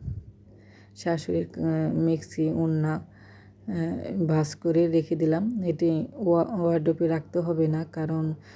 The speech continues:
সে কিছুক্ষণ পরে গোসল করবে, তার জন্যই বালিশের উপরেই রেখে দিলাম। আর মশারিটা ধুতে হবে, খোলাই রাখলাম। এই যে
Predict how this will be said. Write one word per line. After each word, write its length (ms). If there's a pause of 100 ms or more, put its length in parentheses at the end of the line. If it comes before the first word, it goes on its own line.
(300)
সে 220
কিছুক্ষণ 440
পরে 300
গোসল 340
করবে, 380
তার 260
জন্যই 320 (460)
বালিশের 380
উপরেই 300
রেখে 300
দিলাম। 280 (160)
আর 180
মশারিটা 600
ধুতে 300
হবে, 320
খোলাই 380
রাখলাম। 400
এই 120
যে 140